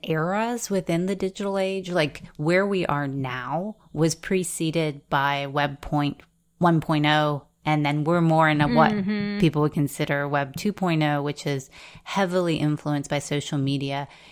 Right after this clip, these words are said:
Speaker 1: and, uh, user content. And so I got into writing back when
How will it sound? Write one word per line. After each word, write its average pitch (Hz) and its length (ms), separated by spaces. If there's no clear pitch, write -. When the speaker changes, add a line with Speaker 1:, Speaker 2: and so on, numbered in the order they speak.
Speaker 1:
and, 139 520
uh, 147 200
user 151 420
content. 139 640
And 170 240
so 175 440
I 226 220
got 170 360
into 151 460
writing 147 800
back 151 320
when 143 280